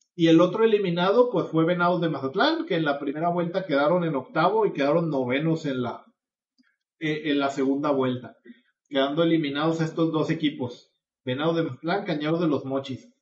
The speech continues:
También llamó la atención que Tomateros de Culiacán, actualmente campeón defensor, bicampeón de, de, vigente de la, de la liga,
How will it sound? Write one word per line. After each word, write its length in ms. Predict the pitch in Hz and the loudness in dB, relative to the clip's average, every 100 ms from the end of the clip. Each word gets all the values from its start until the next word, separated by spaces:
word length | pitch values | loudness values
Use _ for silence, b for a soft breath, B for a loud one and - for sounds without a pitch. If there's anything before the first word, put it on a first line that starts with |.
| _ _ | _ _
También 280 | 165 196 254 | -2 0 0
llamó 280 | 277 269 262 | 0 2 2
la 60 | |
atención 460 | 269 196 160 175 202 | 2 2 -2 -2 0
que 260 | 247 214 151 | 0 0 0
Tomateros 520 | 147 139 131 165 196 | -2 -4 -2 0 2
de 140 | 165 | 0
Culiacán, 520 | 147 131 127 170 220 226 | 0 0 0 0 -2 -2
actualmente 720 | 139 - 156 160 165 170 180 | -8 -6 -2 0 0 -2 -4
campeón 420 | 156 131 139 147 | -4 -4 -4 -2
defensor, 720 | 170 165 135 127 170 196 147 139 | -2 -4 -6 -2 2 2 0 0
bicampeón 760 | 165 170 156 143 - 165 175 180 | 0 0 -4 -6 -2 0 2 2
de, 100 | 180 | -2
de, 400 | - - 139 143 | -4 -8 -8 -4
vigente 480 | 139 123 143 160 170 | -4 -2 -6 -4 -2
de 100 | 151 | 0
la, 280 | 127 131 131 | 0 -2 -4
de 180 | 127 | -4
la 80 | 123 | 0
liga, 520 | 139 202 160 175 - | 2 2 0 -4 -8